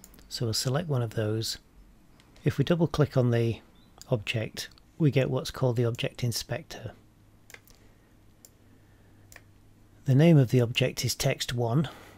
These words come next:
and at the moment the string that's displayed here is called static text. So let's change that to coefficient of restitution,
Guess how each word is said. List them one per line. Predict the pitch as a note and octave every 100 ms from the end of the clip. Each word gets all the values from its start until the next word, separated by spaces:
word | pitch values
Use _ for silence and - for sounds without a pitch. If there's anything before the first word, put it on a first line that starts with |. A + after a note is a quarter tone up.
| -
and | C3
at | C3+
the |
moment | C3 D#3 C#3 A2+ E3
the | C#3
string | - - - D#3+ C#3 A#2+ D#3+ - -
that's | - -
displayed | - B2+ - C3+ B2+
here | - A#2+ A2+
is | A#2
called | - - A#2+
static | - - B2 B2 -
text. | - A#2 - - - - - - - - -
So | - B2
let's | D3 -
change | - C#3+ C#3 -
that | B2+ B2 -
to | - B2+ A#2 C3+ - - _ _ _ _
coefficient | - C3 A2+ A#2 - A2
of | A2+
restitution, | A#2 - - - C3 - F#3